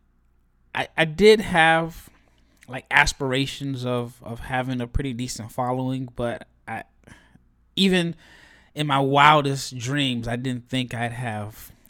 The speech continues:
over a million downloads in, in a calendar year in just two years. So I'm very, very thankful to each and every person that has made listening to the N B A Big Board Prod-,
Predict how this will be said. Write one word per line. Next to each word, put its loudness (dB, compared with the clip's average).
over -4
a -8
million -4
downloads -4
in, -6
in -6
a -4
calendar 0
year 0
in -4
just -6
two 2
years. 0
So -6
I'm -4
very, 0
very -2
thankful -10
to -8
each -8
and -4
every -4
person -4
that -8
has -10
made -4
listening -8
to -10
the -10
N -8
B -8
A -8
Big -12
Board -12
Prod-, -12